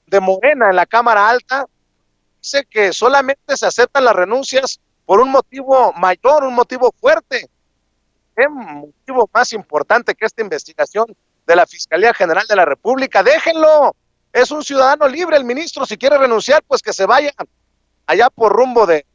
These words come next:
Palenque, al rancho del presidente Andrés Manuel López Obrador. De los temas que vamos a abordar, sin pelos en la lengua, sin censura,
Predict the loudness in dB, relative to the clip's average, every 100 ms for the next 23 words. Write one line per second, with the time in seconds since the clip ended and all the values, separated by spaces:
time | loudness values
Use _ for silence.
0 | _ _ 0 0 0 -2 -2 0 0 -2
1 | -2 -4 -4 _ _ -2 -2 0 -4 -4
2 | -4 -4 0 -2 -4 -10 -4 0 0 0
3 | -8 -4 0 2 2 0 _ _ -2 0
4 | 2 2 0 0 0 0 0 0 0 0
5 | 0 -2 -8 -2 0 0 0 -2 -2 -12
6 | -16 -12 -6 -6 -6 -4 0 0